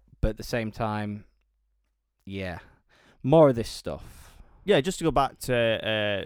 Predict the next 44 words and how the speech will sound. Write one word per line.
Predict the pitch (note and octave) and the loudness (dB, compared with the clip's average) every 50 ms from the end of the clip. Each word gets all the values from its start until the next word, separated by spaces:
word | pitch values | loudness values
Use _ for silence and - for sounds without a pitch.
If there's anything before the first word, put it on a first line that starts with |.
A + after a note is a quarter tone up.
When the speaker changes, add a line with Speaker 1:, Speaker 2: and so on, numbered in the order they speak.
| - _ - | -10 _ -4
Speaker 2:
talk | - A2 - | -2 -2 0
about | - G#2+ G2+ G2+ - - F2+ | 0 0 0 0 -4 -4 -4
wrestling | A2 A2 - - - A2 G#2 G#2 | -4 -4 -4 -4 -6 -6 -4 -2
rather | G#2 G2+ G2+ G2+ G2 G2 | 0 0 0 0 0 -2
than | G2 G2+ G2 G2 F#2+ F#2+ - _ | -2 -2 -2 -4 -6 -10 -12 _
issues | - G#2+ G2 - - G2+ G2 F#2 | -4 -4 -4 -4 -6 -6 -6 -4
like | G2 G2 G#2+ A2 | -4 -4 -4 -4
that. | A2 A2 G#2 G#2+ | -2 -2 -2 -2
Speaker 1:
Yes. | G#2+ - - - | -2 -4 -4 -2
Speaker 2:
Um, | G#2+ A2 G#2+ G#2+ G#2+ - - - _ _ _ - | -2 -2 -2 -4 -6 -12 -14 -16 _ _ _ -4
I | E3 | -2
don't | G#3 G3+ C#3+ | 0 0 0
understand | A#2 F#2+ - A#2+ A2+ G#2+ | 0 -2 -2 -2 0 0
why | G#2 G#2 | 0 -2
they've | F#2 G#2 - - | -2 -4 -6 -10
put | - - G#2+ - _ - | -10 -10 -10 -8 _ -4
belt | G#2 G#2 G2+ G2+ | -4 -2 -2 -4
on | G#2+ | -4
Jay | G#2 G#2+ G#2 | -4 -4 -2
Lethal, | G2+ G#2 G#2 G#2+ - - G#2 | 0 0 -2 -2 -4 -6 -6
mate. | G2 G2 G2+ | -4 -4 -2
I'm | G#2 B2 C#3+ | 0 0 2
not | D3+ D3+ A#2 - | 2 0 0 -2
this | - A#2+ G#2+ - - | -4 -6 -6 -4 -4
massive | A#2+ A#2 - - A#2 G#2+ F#2+ | -4 -4 -2 -2 -4 -2 -2
Ring | G#2+ A2+ G#2+ | -2 -2 -2
of | G#2+ G2 | 0 0
Honor | G#2+ G#2+ G#2+ G#2 G2+ G2+ G2 - _ _ _ - | 0 0 2 0 0 0 -2 -4 _ _ _ -18
fan, | - - G2+ F#2+ F#2+ F#2+ F#2+ F#2+ | -8 -6 -4 -4 -4 -6 -6 -6
like, | F#2+ F#2+ F#2+ G2+ G#2+ G2+ - - A2 | -6 -6 -4 -6 -6 -8 -12 -12 -12
uh, | A2+ - - | -12 -12 -12
to | - - | -12 -10
be | A2 G2 | -10 -8
totally | - G#2 G#2+ G#2+ G#2+ | -6 -6 -6 -4 -4
honest, | G2 G2 G2 F#2 - - - - | -4 -4 -4 -6 -8 -12 -12 -10
but | - A#2 - - _ _ _ _ _ _ _ _ - | -8 -8 -10 -10 _ _ _ _ _ _ _ _ -2
Speaker 1:
I | |
mean, | F#3 G#3+ G3+ | -2 -2 0
the | G3+ | 0
Speaker 2:
I | |
d- | G3 A3+ | 0 0
Speaker 1:
Ring | A#3+ A#3+ | 2 2
of | A3 | 2
Honor | A3 G3+ F3 C3+ | 2 2 0 -2